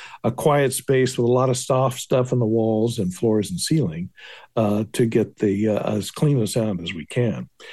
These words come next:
If you're building your own studio for streaming, that's something else entirely.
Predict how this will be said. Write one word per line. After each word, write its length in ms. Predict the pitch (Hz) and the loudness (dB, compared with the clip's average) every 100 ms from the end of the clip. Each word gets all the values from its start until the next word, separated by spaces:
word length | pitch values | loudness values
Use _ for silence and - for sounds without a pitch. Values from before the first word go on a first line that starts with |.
| - - | -20 -4
If 120 | 113 | 0
you're 100 | 131 | 2
building 320 | 127 170 160 | 4 4 4
your 160 | 143 117 | 2 2
own 320 | 131 175 160 | 2 4 2
studio 540 | 131 - 147 135 127 120 | -2 0 2 4 4 2
for 260 | - 110 | 2 0
streaming, 720 | 95 - 165 254 - 165 131 | 0 -2 0 2 0 -2 -4
that's 240 | 147 120 - | -2 -2 0
something 320 | 131 120 113 | -2 0 0
else 260 | 113 110 117 | 0 0 -2
entirely. 680 | 110 113 92 80 107 127 | -2 -2 -2 -4 -4 -6